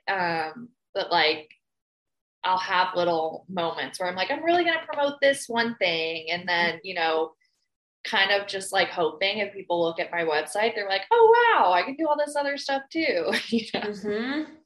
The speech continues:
Speaker 1: <laughs> So,
Speaker 2: Yeah.
Speaker 1: yeah.
Speaker 2: And interestingly enough, Massey and I are <laughs> in a class together, <laughs> our second class together.
Speaker 1: Yes.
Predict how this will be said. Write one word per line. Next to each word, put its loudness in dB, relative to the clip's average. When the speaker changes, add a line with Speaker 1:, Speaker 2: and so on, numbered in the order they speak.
Speaker 1:
<laughs> -20
So, -8
Speaker 2:
Yeah. 2
Speaker 1:
yeah. -4
Speaker 2:
And -2
interestingly 0
enough, 0
Massey -2
and -2
I 0
are 2
<laughs> -2
in 2
a 4
class 2
together, 4
<laughs> -10
our 0
second -2
class -8
together. -4
Speaker 1:
Yes. 0